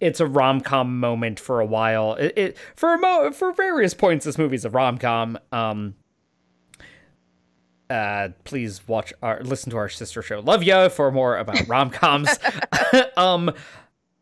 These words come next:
but then we learned that there's more to that than, than meets the eye. Um, so, like, Burnham's character is very complicated. I have a lot of thoughts about that and how that's portrayed,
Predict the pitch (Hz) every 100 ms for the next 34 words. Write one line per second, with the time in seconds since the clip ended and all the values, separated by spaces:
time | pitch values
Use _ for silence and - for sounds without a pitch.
0 | _ _ - 165 - 233 254 233 214 214
1 | 190 180 185 160 165 180 - 170 127 113
2 | 113 180 180 147 - - 131 135 120 110
3 | 104 123 123 110 - 127 - 104 78 -
4 | - _ _ - 120 110 107 104 101 104
5 | 101 - - 127 117 107 _ _ _ _
6 | _ _ _ _ _ - 143 147 131 -
7 | 135 143 120 131 113 - 127 131 - 127
8 | 123 120 - - - _ - 131 123 139
9 | 131 135 135 - 147 - 160 190 190 151
10 | 147 160 170 - 170 - 185 175 175